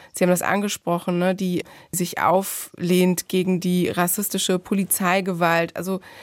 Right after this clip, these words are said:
es macht ja einen ganz großen Teil seines Lebens aus, dass er die mitbekommen hat. Und nun haben wir diese Werke, die von so einer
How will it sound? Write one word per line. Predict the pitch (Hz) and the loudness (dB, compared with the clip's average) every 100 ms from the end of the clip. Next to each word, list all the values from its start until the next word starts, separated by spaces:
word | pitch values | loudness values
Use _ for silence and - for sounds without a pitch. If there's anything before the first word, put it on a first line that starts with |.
| - | -18
es | - 185 - | -6 -6 -2
macht | 185 208 | -4 -2
ja | - | 0
einen | 190 190 | 2 2
ganz | 196 202 - | 2 0 -6
großen | 185 202 196 | -2 0 0
Teil | - 202 190 | -2 0 2
seines | 180 180 - | 2 0 0
Lebens | 208 226 196 | 0 2 0
aus, | - 165 | 0 -2
dass | - 180 | -2 -4
er | |
die | 170 170 | -2 0
mitbekommen | 240 - - 170 151 180 | 0 -2 -6 -2 -2 -2
hat. | 170 - - - - | -4 -6 -16 -12 -2
Und | 190 | 2
nun | 180 | 2
haben | 190 185 | 4 2
wir | 196 | 2
diese | 185 180 180 175 175 | 0 0 2 2 2
Werke, | 180 202 233 196 | 2 2 -2 -4
die | 190 180 | -2 -4
von | - 170 | -2 0
so | 165 | 0
einer | - 165 170 | 0 0 0